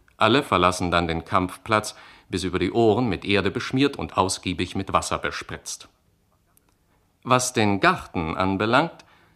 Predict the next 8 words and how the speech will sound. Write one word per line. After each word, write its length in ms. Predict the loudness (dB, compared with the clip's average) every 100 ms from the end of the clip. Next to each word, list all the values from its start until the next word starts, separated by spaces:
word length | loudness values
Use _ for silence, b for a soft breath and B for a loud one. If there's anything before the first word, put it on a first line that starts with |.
| b b
verwandelt 600 | 0 4 6 6 4 0
er 120 | -2
sich 200 | -2 -4
stellenweise 760 | -4 0 2 2 2 2 0 0
in 100 | 0
eine 220 | 0 -2
schmierige 520 | -2 0 0 0 -4
Pfütze, 500 | -6 -8 -8 -6 -6